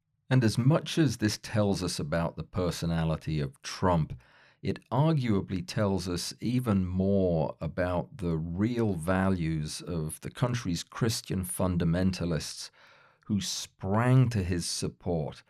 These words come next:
who were tripping over each other to line up behind their predator-in-chief.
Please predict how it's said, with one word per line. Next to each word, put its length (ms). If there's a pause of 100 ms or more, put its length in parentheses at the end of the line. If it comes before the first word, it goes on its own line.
(200)
who 100
were 140
tripping 720
over 480
each 240
other 220
to 140
line 440
up 200
behind 520
their 180
predator-in-chief. 1300